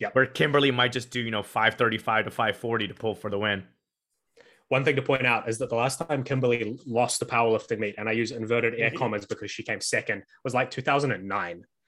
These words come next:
Speaker 1: Um, like, it's, it's been a minute.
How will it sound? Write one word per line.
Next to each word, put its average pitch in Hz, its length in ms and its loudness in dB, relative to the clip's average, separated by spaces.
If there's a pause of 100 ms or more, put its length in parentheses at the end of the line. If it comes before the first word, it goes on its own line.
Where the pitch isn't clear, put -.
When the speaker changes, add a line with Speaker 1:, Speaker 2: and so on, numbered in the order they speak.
(220)
Speaker 1:
Um, 98 440 -6 (180)
like, 95 240 -14
it's, - 400 -4 (240)
it's - 80 -20
been 127 160 0
a 113 40 0
minute. 107 280 -6